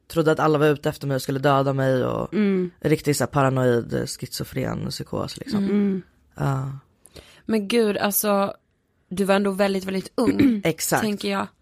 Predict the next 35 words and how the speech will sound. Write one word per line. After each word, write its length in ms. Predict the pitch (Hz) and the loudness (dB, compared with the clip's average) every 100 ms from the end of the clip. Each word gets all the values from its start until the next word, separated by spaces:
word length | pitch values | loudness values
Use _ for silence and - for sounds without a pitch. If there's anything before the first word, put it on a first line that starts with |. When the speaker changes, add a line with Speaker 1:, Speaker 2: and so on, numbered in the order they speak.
| _ _ _ _ _ - | _ _ _ _ _ -4
Speaker 3:
Eh, 380 | 190 185 185 185 - | 0 2 2 0 -2
och 140 | 196 | 0
det 220 | 190 190 | 2 2
måste 340 | 190 208 - 202 | 2 -2 -2 0
ju 60 | |
ha 80 | 196 | 0
varit 680 | 190 190 190 180 180 - - _ _ _ _ _ - | 2 2 0 -2 -8 -8 -20 _ _ _ _ _ 0
alltså, 340 | 214 214 214 | 0 2 -2
var 400 | 208 202 170 175 | -2 -2 0 0
det 100 | 185 | 0
verkligen 420 | 226 254 - 202 196 | 2 2 0 -6 -4
så 60 | |
här, 60 | 185 | -2
du 160 | 190 180 | -2 0
vaknade 680 | 208 214 214 - 175 170 | 2 2 -2 -4 -8 -4
en 320 | 185 180 170 180 | -2 -2 -4 -4
dag? 540 | 214 - 180 180 190 | -4 -4 -8 -10 -6
Speaker 1:
Ja, 240 | 214 208 180 | 4 6 6
jag 220 | 185 185 | 6 4
vaknade 440 | 170 180 156 196 | 4 2 2 -4
inte 100 | 156 | -2
för 60 | 156 | -2
jag 20 | |
hade 80 | 156 | -4
inte 120 | 147 | -4
sovit 220 | - 143 156 | -4 -2 -4
något. 160 | - | -6
Så 100 | - | 2
jag 80 | 175 | 4
gick 100 | 175 | 4
upp 160 | 220 160 | 0 0
en 120 | 135 | -2
dag, 160 | 82 73 | -4 -8
liksom. 280 | - - - | -12 -12 0
Speaker 3:
Ah. 260 | 214 196 | 0 0